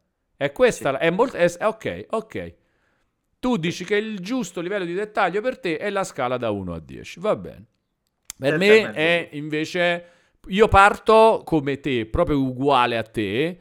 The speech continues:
Speaker 2: Però
Speaker 1: Dire
Speaker 2: dici,
Speaker 1: so-,
Speaker 2: ce ne se-, ne va-, serve
Speaker 1: infinito,
Speaker 2: qualcosa in più.
Speaker 1: infinito, senza nessun problema. Visto, una volta che ho apprezzato, che cosa succede quando partiamo da sì e no? Sia a me che a te,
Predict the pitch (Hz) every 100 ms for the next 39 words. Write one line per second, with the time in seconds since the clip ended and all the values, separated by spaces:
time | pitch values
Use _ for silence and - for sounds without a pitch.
0 | _ 262 240 214 175 170 165 190 180 196
1 | 175 170 185 185 190 175 175 180 190 226
2 | 165 233 254 254 208 151 - 196 226 -
3 | 208 196 110 82 101 101 - - 156 151
4 | 156 151 156 - - 240 233 180 160 156
5 | 156 - 170 165 175 240 240 240 190 175
6 | 165 147 156 165 151 196 220 196 170 170
7 | 143 113 110 120 123 123 120 - _ -
8 | 139 - 165 156 143 139 - 151 131 120
9 | 107 92 - 180 208 196 208 262 262 185
10 | 151 - 110 85